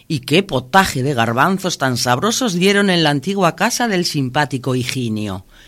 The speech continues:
el cual tiene una sobrina que los corazones roba, porque es muy guapa y muy fina y muy risueña Jacoba. Harían bien ocultándola, pues como a la mesa asome, se pasa el tiempo mirándola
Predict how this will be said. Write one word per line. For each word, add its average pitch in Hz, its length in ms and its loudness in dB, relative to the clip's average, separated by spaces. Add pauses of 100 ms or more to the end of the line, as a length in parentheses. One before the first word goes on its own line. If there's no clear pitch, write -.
(100)
el 110 200 -8
cual 139 480 0 (300)
tiene 175 260 4
una 233 200 2
sobrina 151 680 2 (260)
que 175 120 4
los 160 200 6
corazones 147 640 0 (120)
roba, 117 520 0 (300)
porque 175 220 0
es 214 60 4
muy 247 140 8
guapa 165 640 2
y 123 140 0
muy 120 180 2
fina 214 460 0 (240)
y 202 80 4
muy 240 240 4
risueña 139 760 0
Jacoba. 98 720 -4 (260)
Harían 165 420 2
bien 175 240 2
ocultándola, 165 1000 2
pues 131 280 -2
como 120 260 -2
a - 20 0
la 107 120 -2
mesa 120 340 -2
asome, 220 560 2 (260)
se 147 220 -2
pasa 175 260 0
el 139 140 -2
tiempo 151 340 0
mirándola 220 680 2